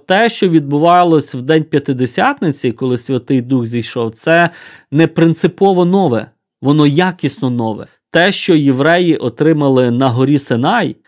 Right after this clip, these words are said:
е, також, е, от я в одній з передач згадував, що це о-, один з текстів, яких, е, блажений Августин любив. От в його трактаті про Трійцю він,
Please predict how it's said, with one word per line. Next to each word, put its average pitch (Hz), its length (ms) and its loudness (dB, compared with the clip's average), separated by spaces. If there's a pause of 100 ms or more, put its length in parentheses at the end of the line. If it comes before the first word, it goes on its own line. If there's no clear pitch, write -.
(160)
е, 123 120 0
також, 147 580 0
е, 120 540 2
от 120 280 -8
я 131 240 0
в 131 80 0
одній 135 280 2
з 135 80 -6
передач 131 580 0
згадував, 160 520 2
що 131 220 -4
це 135 440 -2 (120)
о-, - 120 -10
один 135 380 0
з 131 100 -4
текстів, 139 600 0 (260)
яких, 131 520 0
е, 131 160 2
блажений 135 560 2
Августин 135 600 0
любив. 120 600 0
От 113 180 -10
в - 20 -6
його 127 220 0
трактаті 131 600 -2
про 131 200 -4
Трійцю 233 460 0
він, 135 300 2